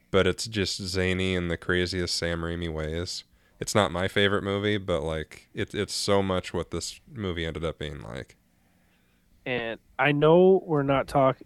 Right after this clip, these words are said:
Speaker 2: well, how do I say this? I know we're talking about new characters, but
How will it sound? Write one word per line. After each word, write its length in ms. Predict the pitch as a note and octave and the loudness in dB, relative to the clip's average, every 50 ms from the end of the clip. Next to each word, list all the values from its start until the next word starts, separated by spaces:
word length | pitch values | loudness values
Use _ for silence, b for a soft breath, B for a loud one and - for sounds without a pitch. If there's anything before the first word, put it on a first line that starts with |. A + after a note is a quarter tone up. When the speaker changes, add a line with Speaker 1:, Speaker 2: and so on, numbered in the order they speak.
| _ - | _ -14
Speaker 2:
well, 400 | C#3 A#2 G#2+ G#2+ G2+ F#2+ F2+ - - - - - | -10 -4 -2 0 0 0 -2 -4 -10 -20 -12 -8
how 80 | G#2+ | -8
do 80 | G#2+ G2 | -6 -6
I 80 | F#2+ F#2 | -6 -8
say 220 | - - D2+ C2 | -10 -12 -14 -16
this? 200 | B1+ - - - - | -16 -18 -20 -10 -4
I 60 | C3+ | 2
know 140 | D3+ E3 F3+ F#3 | 4 6 8 8
we're 120 | F#3 F3 | 8 8
talking 380 | - - F3 D#3+ D3+ - D#3+ D3 | 6 6 6 6 6 4 2 0
about 260 | C3+ C3+ A2+ A#2 A#2+ | 2 0 0 0 2
new 160 | C#3 D#3 D#3+ | 4 4 4
characters, 760 | D3+ - B2 G#2+ G2 F#2+ F2 - - F#2 F2+ F2+ - - - _ - | 4 0 -2 0 0 -2 -4 -6 -10 -12 -12 -14 -16 -18 -18 _ -4
but 220 | G#2+ G2 F#2 F2+ | -2 -2 -2 -4